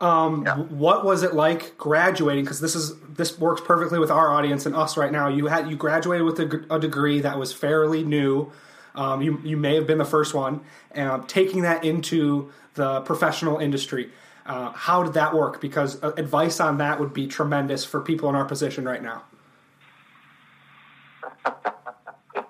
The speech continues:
Speaker 2: Yeah, look, it's, it, it's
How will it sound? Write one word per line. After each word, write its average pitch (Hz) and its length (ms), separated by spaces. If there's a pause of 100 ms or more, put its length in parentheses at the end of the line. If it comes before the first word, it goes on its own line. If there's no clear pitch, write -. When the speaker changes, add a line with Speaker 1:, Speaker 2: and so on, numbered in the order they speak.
(1200)
Speaker 2:
Yeah, 123 240
look, 117 260
it's, - 140 (160)
it, 110 220
it's 117 220